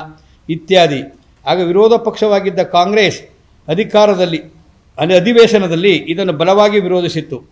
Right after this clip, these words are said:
ಜನಚಳವಳಿಗಳಾಗಿ ನಾವು ಬೀದಿಯಲ್ಲಿ ಹೋರಾಡುತ್ತಿದ್ದೆವು. ಕಾಂಗ್ರೆಸ್ ಮುಖಂಡರು ಬೀದಿಯಲ್ಲಿ ನಮ್ಮ ಜೊತೆ ಬಂದು ಕೂತು ಇಬ್ಬರೂ ಸೇರಿ ಓಡೋಣ ಎಂದು ಮಾತನಾಡಿದರು. ವಿಧಾನಸಭಾ ಚುನಾವಣೆಗೂ ಮುನ್ನ ಏಪ್ರಿಲ್ ಇಪ್ಪತ್ತಾರನೇ ತಾರೀಕಿನಂದು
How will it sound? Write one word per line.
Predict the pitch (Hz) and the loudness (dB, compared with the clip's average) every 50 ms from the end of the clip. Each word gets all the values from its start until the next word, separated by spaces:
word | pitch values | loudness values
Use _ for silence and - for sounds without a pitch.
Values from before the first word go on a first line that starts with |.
| _ _ _ _ _ _ _ _ _ _ | _ _ _ _ _ _ _ _ _ _
ಜನಚಳವಳಿಗಳಾಗಿ | - 156 175 202 220 220 220 214 214 214 214 208 202 202 196 190 185 190 202 | -6 -4 -2 -2 0 0 2 2 2 2 2 2 2 2 2 2 0 -2 -4
ನಾವು | 180 170 175 190 185 | -4 -2 -2 -2 -4
ಬೀದಿಯಲ್ಲಿ | 156 151 180 190 196 214 208 208 | -4 -4 -2 0 0 0 2 2
ಹೋರಾಡುತ್ತಿದ್ದೆವು. | 190 180 180 180 170 165 160 156 156 151 147 131 120 - - _ _ _ _ _ _ _ - | 2 2 2 2 2 0 -4 -6 -6 -6 -6 -6 -6 -8 -14 _ _ _ _ _ _ _ -8
ಕಾಂಗ್ರೆಸ್ | - 170 196 208 220 233 - 190 | -6 -4 0 2 2 2 0 0
ಮುಖಂಡರು | 208 202 202 214 202 190 185 180 185 185 | -6 -6 -4 -4 -2 -2 0 -2 -2 -2
ಬೀದಿಯಲ್ಲಿ | 151 151 190 220 196 202 202 185 185 | -4 -6 -6 -4 0 0 0 0 0
ನಮ್ಮ | 180 175 175 175 | -4 -4 -4 -4
ಜೊತೆ | 170 175 170 175 185 | -4 -4 -4 -4 -4
ಬಂದು | 160 170 170 175 170 160 | -4 -4 -4 -4 -6 -8
ಕೂತು | - - 185 190 185 - 202 170 139 135 135 - _ _ _ - | -6 -6 -6 -6 -4 -4 -4 -4 -4 -6 -8 -14 _ _ _ -8
ಇಬ್ಬರೂ | 147 156 160 214 220 226 214 | -6 -2 2 2 2 2 0
ಸೇರಿ | - 214 208 196 196 | -2 -2 -2 0 0
ಓಡೋಣ | 180 175 180 180 190 185 180 | 0 2 2 2 2 0 -2
ಎಂದು | 175 170 170 175 | -2 -4 -4 -4
ಮಾತನಾಡಿದರು. | 165 156 147 147 151 156 151 147 143 131 135 120 113 - - _ _ _ _ - - _ _ - | -2 -2 -2 -2 -2 -2 -2 -2 -2 -4 -4 -8 -8 -10 -14 _ _ _ _ -20 -20 _ _ -8
ವಿಧಾನಸಭಾ | 147 151 202 220 226 233 220 220 214 196 214 | -2 0 2 2 2 2 0 0 0 0 -2
ಚುನಾವಣೆಗೂ | 202 208 208 208 214 214 214 208 208 196 208 | -2 -2 -4 -4 -4 -2 -2 -2 -2 -2 -2
ಮುನ್ನ | 196 196 202 202 196 190 175 | -4 -4 -4 -4 -2 0 0
ಏಪ್ರಿಲ್ | 175 196 190 - 208 202 | 0 0 0 -2 -2 -2
ಇಪ್ಪತ್ತಾರನೇ | 190 185 - - 202 202 - 190 190 185 185 185 180 | -2 -4 -4 -4 -4 -2 -2 -2 -2 -2 -4 -6 -4
ತಾರೀಕಿನಂದು | 185 175 175 175 180 180 - 180 170 160 151 135 | -2 0 0 0 -2 -4 -4 -4 -2 -2 -4 -4